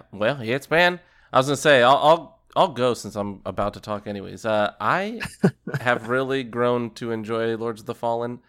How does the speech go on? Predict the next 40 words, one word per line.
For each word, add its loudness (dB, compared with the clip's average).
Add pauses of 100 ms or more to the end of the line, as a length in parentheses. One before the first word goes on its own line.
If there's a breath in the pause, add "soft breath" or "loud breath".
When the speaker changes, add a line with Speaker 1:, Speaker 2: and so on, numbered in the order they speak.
(480)
Speaker 1:
Lies 6
of -4
P -2
still 0 (120)
absolutely -4 (260)
cumpsters -6
all -4
over -8
it, -6
like, -10
just -14
shits -10
in -10
its -16
mouth. -6
But -2 (400 loud breath)
Speaker 2:
<laughs> -8
Speaker 1:
it 4
has 2
something -2
to -6
it -2
because -6
it's -12
such -4
a -6
Dark -6
Souls -8
ripoff. -6
<laughs> -4
Like, -2
it 2
is 4
basically -4
just 2
Speaker 2:
Yeah. -6
Speaker 1:
a -8
Dark -2
Souls -8
game -6